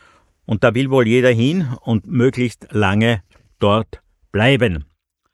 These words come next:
Zum Schluss möchte ich Ihnen noch ein kleines Bonmot mitgeben, das ein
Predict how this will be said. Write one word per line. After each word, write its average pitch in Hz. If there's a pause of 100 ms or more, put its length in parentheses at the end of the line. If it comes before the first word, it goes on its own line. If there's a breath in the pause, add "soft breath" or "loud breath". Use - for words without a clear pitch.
(1040)
Zum 165
Schluss 208
möchte 156
ich 139
Ihnen 156
noch 147
ein 135
kleines 135
Bonmot 127
mitgeben, 160 (540 soft breath)
das 117
ein 123